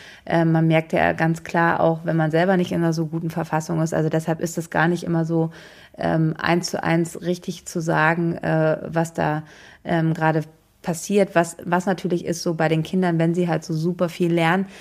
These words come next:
dass sie halt einfach tagsüber, ähm, nicht mehr so gut trinken und super abgelenkt sind, dass man wirklich da guckt, dass sie ausreichend, äh, Milch einfach tagsüber auch kriegen.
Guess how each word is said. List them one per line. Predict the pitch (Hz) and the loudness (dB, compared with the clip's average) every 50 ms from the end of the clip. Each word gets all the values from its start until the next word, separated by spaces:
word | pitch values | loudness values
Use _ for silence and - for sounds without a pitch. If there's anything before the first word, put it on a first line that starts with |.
| - - - - | -20 -20 -10 -6
dass | - 170 165 | -4 -2 -2
sie | - - | 0 0
halt | - - - | 0 0 2
einfach | - 170 165 170 165 | 2 0 0 0 -2
tagsüber, | 165 - 170 160 165 165 - - - 175 175 170 165 170 165 - - - - - _ - - | -2 0 0 0 0 0 -2 -4 -2 0 2 2 2 2 0 -4 -12 -20 -20 -20 _ -8 -2
ähm, | 175 170 165 165 170 | 0 2 4 4 4
nicht | 170 175 175 | 2 2 2
mehr | 190 175 170 | 0 0 0
so | 165 | 0
gut | 160 160 160 - | 0 -2 -4 -4
trinken | - - 208 202 - 175 | -2 -2 -2 -2 0 0
und | 170 170 165 | 0 0 0
super | - 165 165 170 - - | 0 -2 -2 0 0 0
abgelenkt | - - - 180 165 160 156 160 160 160 | -2 0 2 2 2 2 2 2 0 -2
sind, | - 165 165 160 | 0 -2 0 0
dass | 160 160 | -2 -2
man | - 165 156 | -2 -2 -2
wirklich | 156 156 160 165 160 165 - | -2 -2 -2 -4 -4 -4 -2
da | - 160 156 160 165 165 | 0 2 4 4 4 2
guckt, | 165 - - 185 175 - - - - - - - - | 0 -2 -2 -2 -2 -4 -8 -20 -20 -20 -20 -16 -6
dass | - 175 165 | -6 -4 -4
sie | - - - | -4 -4 2
ausreichend, | - 160 175 175 170 - 170 156 156 160 160 - 170 165 160 - - - | 4 4 6 4 4 2 0 2 2 0 0 -2 -2 -2 -2 -2 -6 -4
äh, | 165 160 160 | -2 0 2
Milch | 160 165 170 175 180 180 175 175 - | 2 4 4 4 4 2 0 -2 -2
einfach | 156 156 160 165 160 | -2 -2 -2 -2 -6
tagsüber | - - - 240 269 262 - - 170 165 156 - | -2 2 2 2 2 2 -2 -4 -2 -2 -2 -2
auch | - 160 - | -4 -6 -6
kriegen. | - - 175 165 170 196 220 220 | -8 -6 -4 -2 -2 -2 -2 -2